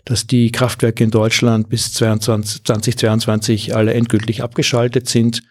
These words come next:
Was bleibt, ist aber natürlich der Atommüll. Viele Probleme bleiben.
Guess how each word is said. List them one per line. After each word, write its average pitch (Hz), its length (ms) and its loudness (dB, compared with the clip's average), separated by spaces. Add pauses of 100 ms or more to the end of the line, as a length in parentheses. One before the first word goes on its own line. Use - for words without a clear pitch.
(460)
Was - 160 -2
bleibt, 143 400 0
ist 147 120 0
aber 143 140 4
natürlich 135 580 0
der 113 160 -2
Atommüll. 160 760 2 (400)
Viele 131 320 2
Probleme 120 720 0 (200)
bleiben. 123 680 -2